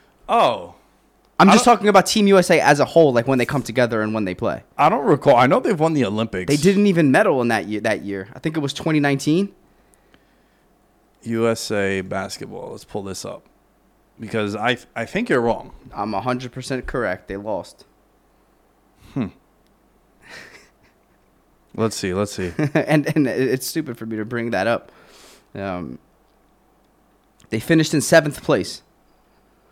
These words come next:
Speaker 1: Really?
Speaker 2: Yeah. You don't remember that was the Donovan Mitchell, Jason Tatum. Uh,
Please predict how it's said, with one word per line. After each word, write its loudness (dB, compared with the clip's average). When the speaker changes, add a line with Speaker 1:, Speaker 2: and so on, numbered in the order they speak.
Speaker 1:
Really? 0
Speaker 2:
Yeah. 0
You 0
don't 8
remember 10
that 10
was 6
the 4
Donovan 4
Mitchell, 6
Jason 0
Tatum. 0
Uh, -4